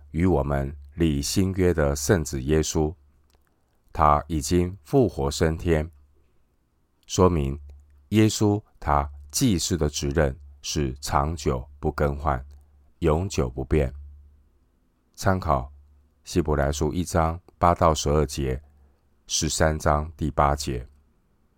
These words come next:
并且耶稣他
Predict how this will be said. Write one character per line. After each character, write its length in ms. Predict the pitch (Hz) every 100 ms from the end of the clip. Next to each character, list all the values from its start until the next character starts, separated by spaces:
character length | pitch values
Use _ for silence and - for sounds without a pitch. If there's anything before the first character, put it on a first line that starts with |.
| _ _ _ _ _ _ _ _ _ _ _ _
并 180 | 127 107
且 340 | - 76 69 - - - -
耶 180 | 92
稣 340 | 90 - 90 87 - -
他 320 | - 71